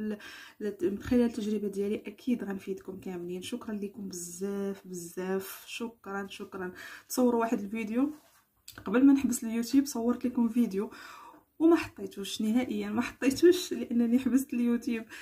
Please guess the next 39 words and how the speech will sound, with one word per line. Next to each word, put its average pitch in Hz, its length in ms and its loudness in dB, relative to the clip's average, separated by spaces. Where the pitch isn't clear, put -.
فقلت 220 480 0
راسي 240 340 4
زعما 202 260 2
راه 226 100 4
غادي 220 180 2
نحبس. 220 420 0
كنت 196 160 -4
صورت 202 380 -6
لكم 185 500 -2
بيت 185 180 0
النوم 180 380 -4
ديال 165 280 -2
ادم، 175 240 -6
مع 170 200 -4
انكم 190 340 -2
متبعين 226 540 2
معايا 202 360 -2
بخطوه 254 440 -2
بخطوه، 190 520 -2
وهذه 226 220 2
هي 302 60 6
اول 302 240 10
حاجه 277 220 2
كان 302 200 4
عليا 226 220 -2
نوريها 233 420 0
لكم، 196 360 0
لانني 202 380 -2
عارفين 196 380 0
اني 208 120 0
مازال 220 400 2
ما 202 100 -4
فرشت 185 460 -10
بيتي، 254 500 2
مازال 196 360 0
ما 196 60 -4
فرشت 185 460 -8
بيت 170 240 -8
ادم. 269 340 -2